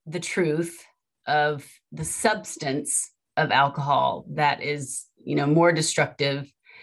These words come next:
than illegal and pharmaceutical and recreational drugs. I learned through your book that it wasn't me.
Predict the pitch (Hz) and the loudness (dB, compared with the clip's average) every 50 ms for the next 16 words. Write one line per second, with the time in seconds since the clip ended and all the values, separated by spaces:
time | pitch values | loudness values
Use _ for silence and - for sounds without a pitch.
0 | - - - - _ - 139 147 156 151 143 143 143 143 143 139 143 160 160 160 | -20 -20 -20 -20 _ -4 0 2 4 6 6 6 4 4 0 0 -2 -2 0 0
1 | 160 160 160 160 139 160 156 151 151 151 151 147 143 147 143 143 - 143 143 147 | 0 0 0 0 0 2 2 2 2 2 2 0 0 -2 -4 -2 -2 -2 -2 -2
2 | 147 147 - - 156 143 147 143 - 147 143 143 147 147 147 139 143 147 - - | -4 -6 -6 -8 -8 -8 -6 -6 -4 -4 -2 -2 -2 -2 -2 -2 -2 -4 -4 -4
3 | 170 156 151 151 143 - - 151 147 139 143 143 143 147 - _ _ - 127 113 | -2 0 0 0 0 -2 -4 -4 -4 -4 -4 -6 -6 -8 -12 _ _ -16 -8 -2
4 | - 131 113 104 80 - - - - - - - - - - - 151 156 156 160 | 0 0 2 0 0 -4 -8 -12 -16 -18 -18 -20 -20 -12 -4 -2 0 2 4 4
5 | 160 165 165 165 165 165 - - 160 165 160 165 165 151 131 135 156 - - - | 4 4 4 2 2 0 -2 -4 -2 0 0 0 0 0 0 0 0 0 -2 -6
6 | - - - _ _ _ _ _ _ _ _ - 180 151 151 151 127 107 151 160 | -14 -20 -20 _ _ _ _ _ _ _ _ -10 -6 -4 -2 -2 -2 -2 -2 -4
7 | 160 160 180 190 - 170 208 262 311 254 160 123 - - _ | -2 -2 -2 -2 0 0 -2 0 0 -2 -4 -4 -8 -14 _